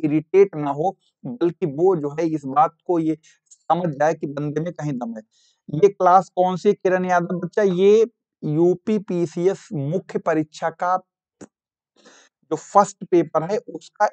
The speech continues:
एक model paper है, जिसपे आपको हमने ग्यारह, एक बजे के time उसके question आपको दिखाए थे और आपसे कहा था कि जिन लोग इसके आंसर लिख के आप submit करना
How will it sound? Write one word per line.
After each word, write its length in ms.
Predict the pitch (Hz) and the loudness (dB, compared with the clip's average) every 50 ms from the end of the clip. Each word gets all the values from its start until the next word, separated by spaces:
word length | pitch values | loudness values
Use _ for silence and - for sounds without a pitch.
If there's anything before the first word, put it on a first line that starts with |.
| 202 | -2
एक 100 | 190 - _ | -6 -6 _
model 540 | - 143 143 143 151 160 165 170 165 196 208 | -6 -6 -4 0 2 2 2 2 0 -2 -2
paper 400 | 190 - - 170 156 - - 139 | -4 -2 -4 -4 -4 -4 -6 -6
है, 120 | 160 202 196 | -4 -6 -6
जिसपे 440 | 156 165 160 160 _ _ - 190 | -6 -6 -8 -10 _ _ -2 -2
आपको 460 | 185 - 156 151 - _ _ _ - 165 | 0 0 -2 -2 -2 _ _ _ -10 -8
हमने 220 | 165 165 170 165 | -6 -6 -6 -6
ग्यारह, 300 | 143 135 147 147 151 - - | -4 0 2 2 2 2 0
एक 200 | 165 170 175 175 | 0 -2 0 0
बजे 240 | 160 156 139 139 151 | -2 -2 -2 -2 -4
के 120 | 127 160 | -4 -6
time 320 | 147 127 147 143 160 202 - - _ _ _ _ _ _ _ | -4 -2 -2 -2 -2 -4 -8 -12 _ _ _ _ _ _ _
उसके 280 | 151 147 147 - 160 170 | -8 -8 -8 -6 -6 -6
question 460 | 170 - 175 160 151 - 185 165 156 | -4 -2 -4 -4 -2 -2 -2 0 2
आपको 280 | 151 151 - - - 139 | 0 0 -2 -8 -10 -10
दिखाए 360 | 143 127 - - 147 151 160 | -10 -10 -6 -2 -2 -2 -2
थे 180 | 156 - 214 226 220 _ _ _ _ _ _ _ _ _ _ _ | 0 -2 -2 -4 -4 _ _ _ _ _ _ _ _ _ _ _
और 100 | 165 156 | 0 2
आपसे 360 | 156 156 156 - - - 160 | 2 2 2 0 -2 -6 -6
कहा 260 | 147 - 151 156 175 175 | 0 0 2 2 2 0
था 220 | 170 _ 165 165 | 0 _ -2 -2
कि 200 | 160 - 175 160 | -2 -4 -6 -8
जिन 220 | 139 123 127 170 185 | -8 -6 -6 -6 -4
लोग 300 | 180 170 160 156 143 143 - - 151 | -2 -4 -4 -4 -6 -8 -12 -16 -18
इसके 280 | - _ _ _ 143 | -20 _ _ _ -4
आंसर 380 | 139 135 139 143 151 - - 151 | -2 0 0 -2 -4 -6 -6 -4
लिख 200 | 147 143 135 - | -4 -4 -4 -8
के 180 | _ _ 175 | _ _ -2
आप 180 | 170 156 143 - | 0 0 0 -2
submit 400 | _ - 143 139 147 160 156 - | _ -8 -6 -6 -6 -8 -10 -4
करना 280 | - 175 160 165 202 254 | -4 -4 -2 -2 -6 -10